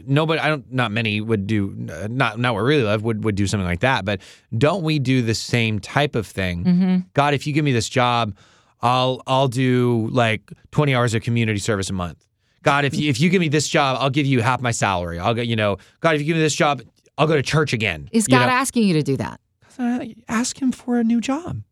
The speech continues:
Speaker 1: Just
Speaker 2: Just
Speaker 1: ask him
Speaker 2: ask
Speaker 1: for a
Speaker 2: him.
Speaker 1: new job. Now, we wanna honor him, of course, but that, that had, there should be nothing to do with asking for the job.
Speaker 2: Is it good? Is you wanting to provide for your family a good thing? When you ask God for good things.
Speaker 1: Right,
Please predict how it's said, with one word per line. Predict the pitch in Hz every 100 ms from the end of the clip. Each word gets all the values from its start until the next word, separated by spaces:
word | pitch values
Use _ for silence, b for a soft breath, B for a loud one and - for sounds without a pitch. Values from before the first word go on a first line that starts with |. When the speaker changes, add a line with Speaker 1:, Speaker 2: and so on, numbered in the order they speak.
| _ _
Speaker 1:
Just | - 233
Speaker 2:
Just | 285
Speaker 1:
ask | 233 294
him | 269
Speaker 2:
ask | 330
Speaker 1:
for |
a | -
Speaker 2:
him. |
Speaker 1:
new | 226 220
job. | 254 - B
Now, | 339
we | 240
wanna | 208 185 -
honor | 135 160 320 392
him, | 220 160
of | 143
course, | - 359 392
but | - 185
that, | 202 247 - B B
that | 240
had, | 320 175 -
there | 190
should | 151 180
be | 160
nothing | 143 214 392 285
to | 170
do | 135 143
with | 135 127
asking | 127 143 - 135
for | - 131
the | 104
job. | 107 185 370 214 240 240
Speaker 2:
Is | 196
it | 233 170
good? | 165 160 240 427 - _ _ _ 208
Is | 180 165
you | 208 214
wanting | 214 202
to | 175
provide | 175 170 147 151
for | 180
your | 160 151
family | 143 135 147
a | 170
good | 185 202
thing? | 170
When | 185
you | 143
ask | 151 180 -
God | 151 147
for | 143
good | 139 139 -
things. | 127 87 101 131
Speaker 1:
Right, | 127